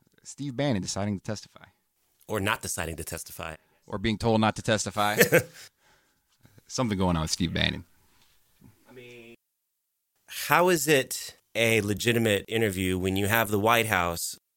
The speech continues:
Speaker 2: on the phone in real time telling Bannon what to answer and what not to answer, but more appropriately, what not to answer? Because
Speaker 1: Apparently he didn't answer
Speaker 2: uh, he
Speaker 1: anything.
Speaker 2: didn't say shit.
Speaker 1: Yeah,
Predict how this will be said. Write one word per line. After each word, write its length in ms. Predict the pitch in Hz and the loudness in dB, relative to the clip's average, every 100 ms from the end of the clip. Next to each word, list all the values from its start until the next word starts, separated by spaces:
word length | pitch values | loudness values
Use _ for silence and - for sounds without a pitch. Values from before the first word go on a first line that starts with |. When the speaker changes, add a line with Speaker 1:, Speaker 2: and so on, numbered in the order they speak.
| _ 110 | _ 0
Speaker 2:
on 240 | 135 139 | 2 2
the 60 | 131 | 0
phone 500 | - 110 92 85 85 | 0 2 2 -2 -2
in 200 | 131 147 | 0 0
real 260 | 131 143 139 | 2 0 0
time 600 | - 107 90 78 - - _ _ - | 0 0 0 -2 -6 -16 _ _ -6
telling 400 | - 160 175 151 | 2 4 4 4
Bannon 560 | 131 127 104 85 82 - _ _ _ _ _ - | 4 4 4 0 -4 -10 _ _ _ _ _ -8
what 220 | 113 135 | -2 -2
to 120 | - - | 0 0
answer 320 | 113 104 113 | 0 0 0
and 200 | 104 104 | 0 0
what 160 | 98 | 0
not 180 | 107 101 | 0 -2
to 80 | 92 | -2
answer, 220 | 85 - | -4 -4
but 220 | 90 131 113 | -8 -4 0
more 180 | 143 | 2
appropriately, 560 | 131 156 160 127 113 107 | 2 2 2 2 2 2
what 400 | 98 107 113 98 | 2 2 2 2
not 220 | 101 101 | 0 0
to 120 | - | -2
answer? 440 | 82 73 - 64 - 90 _ | -2 -4 -6 -10 -14 -20 _
Because 680 | 98 98 85 82 78 - - _ _ - _ | -12 -4 -2 -2 -4 -8 -10 _ _ -20 _
Speaker 1:
Apparently 320 | 87 101 82 | -12 -10 -8
he 60 | 87 | -6
didn't 200 | 92 92 | -4 -4
answer 160 | 101 | -2
Speaker 2:
uh, 40 | 98 | 0
he 60 | |
Speaker 1:
anything. 180 | 92 143 | 0 2
Speaker 2:
didn't 100 | 156 - | 2 2
say 120 | 92 | -2
shit. 300 | - 80 - _ _ _ _ _ _ _ _ _ _ _ _ _ _ _ | -2 -4 -6 _ _ _ _ _ _ _ _ _ _ _ _ _ _ _
Speaker 1:
Yeah, 280 | 160 180 117 | -8 -4 -4